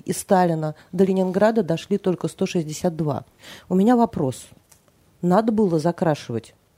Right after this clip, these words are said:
граффити, чтобы разместить баннер? Неужели в Кронштадте нет другого места?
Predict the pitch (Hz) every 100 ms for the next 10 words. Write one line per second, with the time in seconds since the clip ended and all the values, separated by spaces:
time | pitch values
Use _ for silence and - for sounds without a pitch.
0 | _ 147 156 - 220 175 - 143 143 143
1 | 143 185 151 139 143 110 - - 147 131
2 | 220 190 - - 135 - 185 - - 156
3 | 170 - - 151 139 147 147 - - 170
4 | 131 -